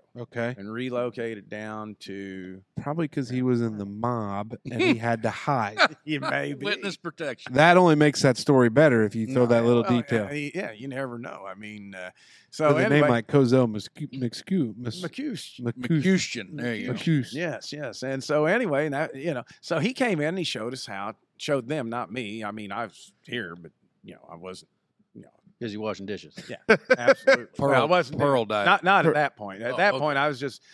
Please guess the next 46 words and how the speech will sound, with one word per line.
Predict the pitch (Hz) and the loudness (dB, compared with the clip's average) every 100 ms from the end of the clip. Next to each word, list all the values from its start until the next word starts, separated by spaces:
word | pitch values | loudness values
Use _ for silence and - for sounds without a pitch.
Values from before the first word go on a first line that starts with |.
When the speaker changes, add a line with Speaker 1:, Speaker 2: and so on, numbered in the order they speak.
| _ | _
Speaker 2:
they'd | - 127 | -10 -4
bring | 135 127 | -2 -2
me | 120 | -4
in, | 120 | -6
set | - 113 | -6 -8
me | 117 | -6
on | 107 101 | -8 -10
the | |
counter | - 104 101 | -10 -10 -10
seat, | - 85 90 | -12 -16 -16
and | 87 | -18
just | 90 | -18
say, | - 78 | -18 -16
"Sit | - 87 _ | -16 -20 _
there." | - _ | -20 _
Speaker 3:
Yeah. | - 120 95 | -6 -4 -4
Speaker 2:
I | 69 | -8
was | 156 160 110 | -12 -12 -12
like, | 170 | -8
<laughs> | 185 - _ - 170 | -8 -8 _ -14 -10
"Okay," | 170 165 143 131 120 110 | -4 -2 -2 -4 -4 -6
you | 110 113 | -8 -10
know. | 98 104 _ _ _ _ - | -14 -16 _ _ _ _ -4
Anyway, | 196 196 123 101 - | 0 2 0 -2 -4
<laughs> | - - 679 523 622 - 571 - - _ - - | -4 -8 -8 -8 -12 -14 -12 -12 -12 _ -20 -12
so | - | -2
he | 175 220 | -2 2
taught, | 190 180 - | 2 2 -4
he | 202 | -8
taught | 175 160 | -4 -4
them | 151 147 | -4 -8
guys | 131 131 123 | -6 -8 -8
how | 117 | -10
to | 117 | -8
make | 113 110 110 _ _ _ _ _ | -8 -10 -12 _ _ _ _ _
a | 131 | -12
Chicago | - - 120 131 127 135 | -10 -6 -4 -2 -4 -6
tavern | 107 104 104 | -6 -6 -8
style | 104 85 92 90 | -12 -10 -10 -10
pizzas, | 87 82 - 87 | -16 -18 -20 -18
basically. | 82 90 - - 101 90 87 | -16 -14 -16 -20 -20 -20 -18
Speaker 1:
Chicago | - _ 113 107 107 113 | -20 _ -8 -6 -4 -4
tavern | 107 - 113 104 113 | -6 -10 -10 -12 -16
style. | - 104 107 139 _ 127 | -20 -20 -20 -20 _ -16
Okay. | 104 127 | -6 -6
Speaker 2:
What, | 117 | -6